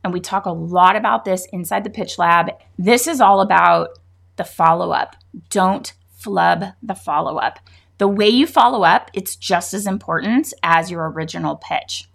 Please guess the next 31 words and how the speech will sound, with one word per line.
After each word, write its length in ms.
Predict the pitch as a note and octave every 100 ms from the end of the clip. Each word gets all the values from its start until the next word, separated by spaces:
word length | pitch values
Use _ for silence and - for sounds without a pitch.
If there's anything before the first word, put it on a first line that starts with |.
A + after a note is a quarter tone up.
| _ _ _ _ _ _
And 520 | F3+ F3 E3+ F3 F3 -
journalists 520 | - F3+ F#3 F#3+ F#3
and 120 | E3+ -
editors, 520 | F3 F3 F3 E3+ - - _ _
busy 340 | E3+ F3+ G#3+ A3+
people, 680 | G#3+ G#3 G#3 F#3+ F#3+ G3 _ _ _ _
they 260 | F#3+ F#3 F#3
might 300 | F3 F3+ -
have 560 | - E3 D#3+ D#3+ E3 - _ _ _ _ _ _ _ _ _
kept 260 | - F#3 -
it 80 | F3+
in 100 | E3
their 120 | -
inbox 540 | C#4 D4 C#4 C4+ -
to 60 | G3
get 140 | E3+
back 240 | A3+ A#3 -
to 120 | A#3+
you. 100 | A#3
There's 200 | F#3 F3
a 40 | F3
chance 360 | - F3 -
they 120 | E3+
maybe 260 | E3 D#3 D3+
missed 440 | D3+ A3 C#4 -
it, 160 | C#4+ -
they 80 | E3
didn't 240 | E3 D#3+
see 300 | D#3 A#3+ A#3
it. 180 | A3 G#3 - _ _ _ _ _ -
And 560 | G#3 G3 F#3+ F#3+ F#3+